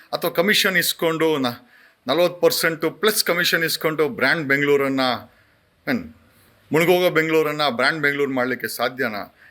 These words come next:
ಇಲ್ಲಿರೋ ಕಸ ಸಮಸ್ಯೆ ಆಗಿರ್ಬೋದು, ಮಳೆ ಬಿದ್ದರೆ ಒಂದು ಸಣ್ಣ ಮಳೆಗೆ ಬೆಂಗಳೂರು ಮುಳುಗೋಗಿದೆ. ಇನ್ನು ಮಳೆಗಾಲ ಶುರುವಾಗಿಲ್ಲ. ನಾನು ಹಾಕಿರೋ ವಿಡಿಯೋ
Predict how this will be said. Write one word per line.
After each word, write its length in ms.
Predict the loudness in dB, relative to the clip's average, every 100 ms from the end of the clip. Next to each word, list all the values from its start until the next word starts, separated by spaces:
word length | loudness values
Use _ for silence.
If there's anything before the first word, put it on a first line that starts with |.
| -4
ಇಲ್ಲಿರೋ 280 | 0 2 2
ಕಸ 220 | 0 -2
ಸಮಸ್ಯೆ 400 | -4 -4 -2 0
ಆಗಿರ್ಬೋದು, 380 | 2 0 -2 -2
ಮಳೆ 300 | 0 2 0
ಬಿದ್ದರೆ 300 | -2 -4 -6
ಒಂದು 160 | -6
ಸಣ್ಣ 280 | -2 -2 0
ಮಳೆಗೆ 300 | 0 2 2
ಬೆಂಗಳೂರು 380 | 0 -2 -2 -2
ಮುಳುಗೋಗಿದೆ. 680 | -4 -4 -4 -6 -6 -10 -14 _ _ _ _ _ _ -20 _ -4
ಇನ್ನು 160 | -2
ಮಳೆಗಾಲ 320 | 2 2 2 0
ಶುರುವಾಗಿಲ್ಲ. 580 | -4 -4 -4 -4 -8 -14 -18 _ _ _ -4
ನಾನು 200 | 0 0
ಹಾಕಿರೋ 260 | 0 -2
ವಿಡಿಯೋ 380 | 0 0 2 2